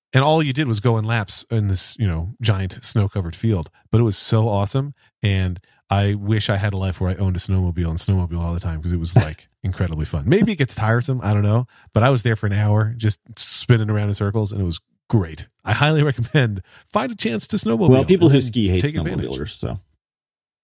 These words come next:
Speaker 1: Well, uh, don't do it on the same freaking hill as a skier is my advice.
Speaker 2: <laughs> Yeah.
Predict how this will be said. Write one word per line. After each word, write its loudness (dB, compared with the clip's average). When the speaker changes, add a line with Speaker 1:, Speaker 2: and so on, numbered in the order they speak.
Speaker 1:
Well, 0
uh, -8
don't 0
do 2
it 0
on 0
the -6
same -2
freaking -4
hill 0
as -2
a -10
skier -4
is -4
my -2
advice. -16
Speaker 2:
<laughs> -2
Yeah. -4